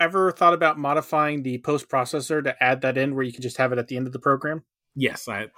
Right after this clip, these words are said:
Speaker 2: I've, um, I have. The way I've worked around that is I have the, I have my, like,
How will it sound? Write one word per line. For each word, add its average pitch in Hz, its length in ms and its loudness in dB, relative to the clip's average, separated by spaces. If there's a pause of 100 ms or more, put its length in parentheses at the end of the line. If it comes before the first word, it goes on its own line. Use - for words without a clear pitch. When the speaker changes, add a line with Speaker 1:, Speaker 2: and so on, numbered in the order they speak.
(320)
Speaker 2:
I've, 139 180 -8 (480)
um, 120 460 -6
I 151 140 2
have. 170 360 0
The 170 80 -4
way 180 160 0
I've 170 240 0 (540)
worked 143 420 -2
around 127 600 0
that 156 320 2 (460)
is 135 360 4
I 135 160 -2
have 131 420 -2
the, 117 640 -6 (1300)
I 156 80 -4
have 160 180 0
my, 156 200 0
like, 131 360 -4